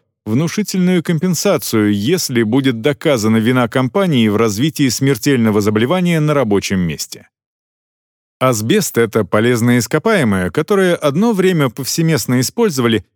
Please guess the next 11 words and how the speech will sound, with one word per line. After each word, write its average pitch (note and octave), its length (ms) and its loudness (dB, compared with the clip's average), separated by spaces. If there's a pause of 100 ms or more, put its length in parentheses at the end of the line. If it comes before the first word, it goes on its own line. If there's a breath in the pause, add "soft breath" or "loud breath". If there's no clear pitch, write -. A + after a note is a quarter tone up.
(120)
из-за D3 260 0
его G#3 180 2
поразительной G3 840 0
универсальности. D#3+ 920 -4 (580)
Из A#2+ 200 2
него C3 280 2
делали A2+ 440 0
тормозные A2+ 580 0
колодки A#2 480 -2
и F2 60 -2
накладки, G#2 640 -4